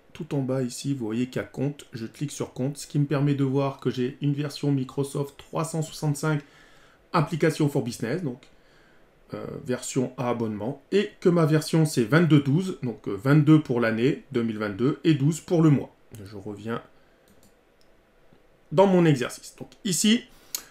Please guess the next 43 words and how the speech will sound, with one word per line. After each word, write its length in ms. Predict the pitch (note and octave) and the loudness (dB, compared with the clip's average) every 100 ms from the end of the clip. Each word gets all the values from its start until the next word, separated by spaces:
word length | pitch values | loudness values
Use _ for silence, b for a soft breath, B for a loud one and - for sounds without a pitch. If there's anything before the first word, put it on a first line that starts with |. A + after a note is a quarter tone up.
| B | B
avant 220 | C3+ D3+ | 4 6
de 60 | D#3+ | 6
vous 120 | D#3 | 6
présenter, 580 | D3+ D#3+ D#3+ D#3 D#3 D3 - _ _ - | 4 4 4 4 2 2 -6 _ _ -10
euh, 180 | A#2 A2 | -4 0
les 140 | B2+ | 0
fonctions, 480 | C#3 C#3 - D3+ E3+ - | 2 0 0 -2 -2 -4
donc, 340 | B2 A#2+ - | -6 -6 -8
euh, 200 | - - - - - _ _ _ _ _ _ _ C3 | -6 -6 -10 -14 -18 _ _ _ _ _ _ _ -6
je 120 | B2+ | 0
vais 120 | C3 | 2
aller 160 | B2+ B2+ | 2 2
dans 140 | A2 | -2
Formule 680 | - D#3+ C3+ C3+ D3 F3 - - | 0 2 6 6 6 4 -2 -2
et 240 | C#3 - - - | -2 -2 -10 -12
je 200 | A#2 D3 | -2 2
les 100 | D#3+ | 4
retrouve 540 | C#3+ D3+ - E3 D3+ | 4 2 0 0 0
ici. 220 | C#3+ - | 0 -2
Vous 40 | C#3+ | 0
voyez, 380 | A#2+ C3 C#3 - | 0 0 -2 -4
il 40 | |
y 40 | B2 | -10
a 20 | |
toutes 200 | - C3 | -8 -8
les 60 | |
fonctions 320 | B2+ B2+ - B2+ | -6 -6 -4 -8
qui 100 | - | -6
sont 180 | B2+ | -8
rangées 320 | A2 A#2 A2+ B2+ | -4 -4 -2 -2
par 240 | - - | -2 -4
catégorie. 640 | A#2 - B2 A#2+ A2 D#3+ B B B B B | -4 -2 0 0 0 -4 B B B B B
Si 160 | - C3+ | -6 0
je 100 | C#3 | 2
vais 140 | D3+ | 4
dans 240 | C3+ B2 - | 2 0 -4
Recherche 680 | A2+ D#3 D3 E3 D#3+ - - | 0 2 2 -2 -2 -6 0
et 180 | G#3 - | 0 2
Références 580 | D3 D3+ D3 C3 C#3+ C#3+ | 2 2 4 2 0 -4
et 60 | |
que 120 | B2 B2 | -4 -2
je 120 | A#2 | -2
clique, 340 | - D3 D#3 | -2 -4 -6